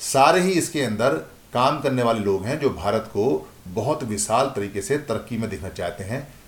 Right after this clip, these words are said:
विश्व गुरु, जैसे कि हमारे विश्व गुरु भगवान बुद्ध हैं, वैसा ही भारत भी विश्व गुरु हो जाए, क्योंकि पूरी दुनिया में भारत की जो छवि है,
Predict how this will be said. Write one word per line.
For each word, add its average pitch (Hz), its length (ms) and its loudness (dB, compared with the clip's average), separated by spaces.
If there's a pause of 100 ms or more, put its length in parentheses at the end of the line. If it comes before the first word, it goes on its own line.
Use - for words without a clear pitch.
(220)
विश्व 123 420 -2
गुरु, 104 300 0
जैसे 113 320 2
कि 135 120 0
हमारे 110 360 0
विश्व 98 280 -6
गुरु 135 240 -2 (760)
भगवान 135 460 4
बुद्ध 107 260 -4
हैं, 127 180 -2
वैसा 117 360 0
ही 127 180 2
भारत 101 380 -2
भी 127 120 0
विश्व 95 280 -6
गुरु 104 180 -2
हो 82 140 -6
जाए, 104 260 -2 (420)
क्योंकि 147 220 -2
पूरी 170 300 0
दुनिया 110 360 0
में 131 200 0
भारत 107 340 0
की 147 60 -6
जो 127 120 2
छवि 104 300 -4
है, 117 360 -2